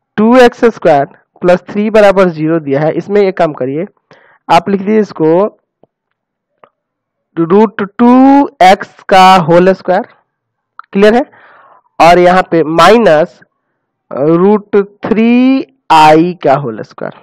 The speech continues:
देखिए आई का square का वैल्यू माइनस वन, तो minus में plus नहीं हो जाएगा। चलिए तो देखिए ए स्क्वायर माइनस बी स्क्वायर हो गया ना, तो एक बार plus में दे दीजिए, ठीक है, और एक बार इसी को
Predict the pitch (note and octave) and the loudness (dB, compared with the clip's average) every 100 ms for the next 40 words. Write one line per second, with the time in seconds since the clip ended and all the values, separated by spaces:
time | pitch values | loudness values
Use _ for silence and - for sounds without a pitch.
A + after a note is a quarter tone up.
0 | _ C3+ C3+ C#3+ D#3 F3+ F#3 F#3 F#3+ F#3 | _ -14 -4 0 0 2 -2 0 -2 0
1 | G3 F#3+ F#3 F3+ G3+ G3+ F#3 F3+ F3+ G3+ | 0 0 0 0 0 -4 -4 -2 -2 -2
2 | G3 G#3+ A3+ D4+ D4+ B3 D#3 D3+ C#3+ - | -4 -2 -2 0 0 2 0 0 -2 -2
3 | _ _ - D#3 D#3 D#3+ E3+ F3 F#3+ - | _ _ -10 -6 -4 -4 -2 0 0 0
4 | G#3 G#3 G#3 G3+ G#3+ G#3+ A3 A#3 F#3 E3 | 0 0 -4 -4 -6 -2 0 0 0 -2
5 | C3 _ _ _ - D#3+ D#3+ F3 E3+ - | -4 _ _ _ -4 -4 0 -2 -2 -2
6 | F3 G3 G3+ A3+ A#3 A#3 A3 A3+ G#3 B3 | 0 0 0 0 2 2 0 -2 -2 -4
7 | C#4 _ _ _ _ _ _ _ _ _ | -6 _ _ _ _ _ _ _ _ _
8 | _ _ _ - G3 A#3+ E3+ _ _ _ | _ _ _ -12 -4 -2 -2 _ _ _
9 | _ - C#3+ C#3+ F3 E3+ E3 D#3 D#3+ - | _ -6 -2 0 -2 0 0 0 -6 -10
10 | D#3+ F3+ | -4 -2